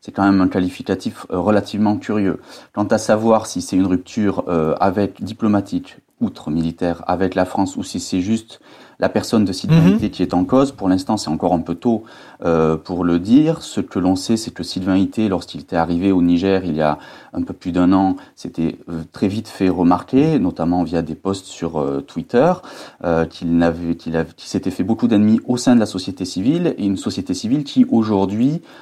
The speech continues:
Speaker 1: euh, réclame elle aussi le départ des troupes françaises et pour une partie soutient,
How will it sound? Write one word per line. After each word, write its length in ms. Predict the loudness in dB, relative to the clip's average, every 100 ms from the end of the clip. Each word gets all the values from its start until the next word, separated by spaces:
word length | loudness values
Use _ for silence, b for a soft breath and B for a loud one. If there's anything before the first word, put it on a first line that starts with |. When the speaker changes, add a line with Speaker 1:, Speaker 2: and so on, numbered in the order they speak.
| B
Speaker 1:
euh, 120 | -4 0
réclame 400 | 0 2 4 4
elle 100 | 2
aussi 220 | 0 -2
le 100 | -2
départ 260 | -2 -2
des 80 | -4
troupes 160 | -4 -8
françaises 480 | -6 0 2 2 2
et 160 | 4 2
pour 320 | 0 -8 -2
une 120 | 0
partie 360 | -2 -4 -6 -6
soutient, 580 | -6 -10 2 4 4